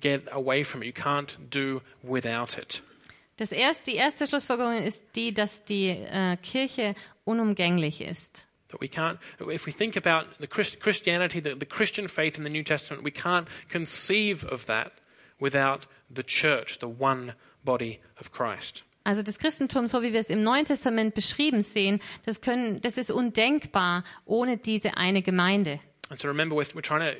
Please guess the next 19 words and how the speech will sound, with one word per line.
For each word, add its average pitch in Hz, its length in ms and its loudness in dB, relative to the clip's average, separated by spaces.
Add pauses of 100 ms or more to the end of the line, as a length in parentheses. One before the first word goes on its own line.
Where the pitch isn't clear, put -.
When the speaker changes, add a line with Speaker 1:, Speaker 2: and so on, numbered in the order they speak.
Speaker 1:
help 196 380 0
us 190 260 -2
now 139 300 -2
think 165 400 -4
about 135 320 0
our 139 200 2
attitude 143 520 -2
to - 100 -10
this 123 160 -8
church. 113 340 -6
Do 156 120 -4
we 170 100 -2
realize 139 680 2
that, 117 240 0 (320)
that 143 160 -6
there, 143 220 4
that 143 300 0
there 139 160 4
is 185 400 -2